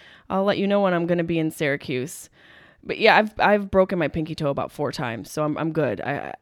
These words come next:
I, I hope they can find a way. I love that. They're like, "We can create, we basically can create, uh, and be able to transplant uteruses, but we don't know how to fix pinky toes."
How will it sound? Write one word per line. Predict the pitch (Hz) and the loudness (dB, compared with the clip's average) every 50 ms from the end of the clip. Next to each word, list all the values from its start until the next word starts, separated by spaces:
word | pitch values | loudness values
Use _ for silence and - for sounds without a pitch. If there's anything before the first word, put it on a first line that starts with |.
| - | -6
I, | 160 170 160 - - | -4 -4 -4 -4 -6
I | - 156 | -8 -8
hope | 170 180 175 - | -6 -6 -4 -4
they | 175 170 | -6 -6
can | 175 160 | -6 -6
find | 156 151 135 143 147 | -6 -6 -6 -6 -6
a | 147 | -8
way. | 147 135 127 131 139 _ _ _ _ - | -8 -8 -10 -10 -12 _ _ _ _ -8
I | 262 | -2
love | 294 339 330 254 | 0 2 2 2
that. | 233 196 - - | 2 -2 -2 -4
They're | - 220 | -6 -6
like, | 240 240 220 214 220 | -4 -2 -2 -4 -4
"We | 262 277 | -6 -6
can | 277 330 302 | -6 -6 -8
create, | - - 320 302 294 - 285 285 - _ _ _ _ _ _ _ _ _ _ _ _ _ _ _ _ _ - - | -8 -8 -6 -4 -4 -4 -4 -6 -10 _ _ _ _ _ _ _ _ _ _ _ _ _ _ _ _ _ -16 -12
we | - 277 | -8 -4
basically | - 285 262 311 - 269 294 269 247 | 0 0 0 0 -2 -4 -6 -6 -6
can | - 285 254 240 | -4 -4 -6 -6
create, | 226 - 277 247 240 233 226 226 - - _ _ _ _ _ _ _ _ _ _ _ _ _ - | -6 -6 -6 -4 -2 -2 -2 -4 -6 -10 _ _ _ _ _ _ _ _ _ _ _ _ _ -10
uh, | 73 - 113 - - - - - _ _ - | -10 -8 -8 -8 -10 -14 -18 -20 _ _ -4
and | 202 202 202 202 208 196 | -2 -2 -2 -2 -4 -4
be | 226 220 220 220 | -4 -2 0 0
able | 220 214 214 | 0 0 -2
to | 214 - 208 | -4 -6 -6
transplant | - - 247 226 220 233 - - - 226 214 208 185 - - | -6 -4 -2 -2 -4 -4 -8 -10 -8 -6 -6 -6 -6 -8 -10
uteruses, | 220 247 302 339 294 233 185 202 - 185 190 214 220 | -6 -4 -2 0 2 2 0 0 -2 -4 -4 -4 -4
but | 220 214 | -4 -4
we | 185 269 | -2 0
don't | 277 277 262 | 0 0 0
know | 254 269 | -2 -2
how | 226 | -2
to | 214 214 | -4 -4
fix | - - 214 208 - - | -6 -6 -8 -6 -8 -8
pinky | - - 233 220 - 180 - | -8 -6 -6 -6 -6 -6 -8
toes." | - 160 78 - - 202 - - - | -8 -8 -10 -10 -12 -16 -18 -20 -20